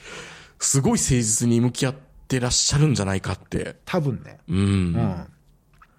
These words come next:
Speaker 2: いや、だから僕もね、
Speaker 1: うん。
Speaker 2: いろ、まあ、実際のところ、
Speaker 1: うん。
Speaker 2: 官能小説って言っても、マドンナメイドとかいろいろあるわけですよ、
Speaker 1: はいはいはい。
Speaker 2: 他にも。
Speaker 1: はい。
Speaker 2: でもやっぱりあの、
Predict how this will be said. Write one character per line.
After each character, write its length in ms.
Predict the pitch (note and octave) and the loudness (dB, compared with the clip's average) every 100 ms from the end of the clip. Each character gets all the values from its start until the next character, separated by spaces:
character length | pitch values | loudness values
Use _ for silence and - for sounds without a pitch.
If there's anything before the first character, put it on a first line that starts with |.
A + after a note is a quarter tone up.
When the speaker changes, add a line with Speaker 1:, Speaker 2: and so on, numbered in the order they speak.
| _ - | _ -8
Speaker 2:
い 40 | B2+ | -4
や、 80 | |
だ 80 | B2 | -2
か 80 | B2 | -2
ら 60 | G#2 | -2
僕 200 | A#2 D#3 | 0 0
も 140 | A#2 | 0
ね、 260 | A2 E2+ - | -2 -6 0
Speaker 1:
う 40 | G2+ | 2
ん。 360 | F2+ E2 - - _ _ _ D3 | 2 0 -6 -18 _ _ _ -2
Speaker 2:
い 80 | |
ろ、 100 | A3+ G#3+ | -2 -2
ま 120 | G#3 | -6
あ、 100 | C#3+ - D3 | -6 -6 -2
実 280 | G#3 - | 0 2
際 60 | E4 | 2
の 40 | |
と 120 | F4 F#4+ | 4 4
こ 80 | |
ろ、 340 | F4+ D4 C3 F#2 | 6 4 2 2
Speaker 1:
う 40 | |
ん。 240 | F#2+ E2+ E2 | 2 2 2
Speaker 2:
官 320 | A#3+ D4+ D#4 | 0 -2 0
能 180 | D4 C#4+ | 0 0
小 260 | - C4+ | 0 0
説 280 | F3 C3 - | 2 0 -2
っ 20 | |
て 80 | - | 0
言 80 | B2+ | 0
っ 20 | |
て 140 | C3+ A2+ | 0 0
も、 340 | B2+ G#2+ F#2 F#2+ | 0 0 -2 -4
マ 220 | A#2 C#3 | -2 2
ド 100 | F#3 | 2
ン 60 | |
ナ 100 | A#3 | 2
メ 120 | D4+ G4+ | 4 4
イ 40 | |
ド 60 | D#3 | 4
と 60 | |
か 40 | B2+ | 4
い 60 | |
ろ 140 | E3 F#4 | 4 4
い 20 | |
ろ 60 | D3+ | 4
あ 80 | C3 | 2
る 80 | |
わ 240 | C#3+ A2 G2 | 2 2 2
け 80 | D3+ | 2
で 60 | |
す 0 | |
よ、 60 | F#2 | 2
Speaker 1:
は 40 | |
い 100 | E2+ | 0
は 160 | E2+ E2+ | 0 0
い 40 | |
は 40 | - | 0
い。 20 | |
Speaker 2:
他 300 | C3 C#3+ D3+ | 0 2 2
に 60 | C3 | 4
も。 160 | B2+ | 2
Speaker 1:
は 60 | B2+ | -2
い。 40 | - - - G3 | -6 -20 -6 0
Speaker 2:
で 80 | |
も 60 | A#3+ | 2
や 60 | F#3+ | 4
っ 20 | |
ぱ 80 | G#3 | 2
り 60 | |
あ 100 | D3 | 4
の、 400 | C#3+ C3 A#2 G#2+ | 4 2 0 -4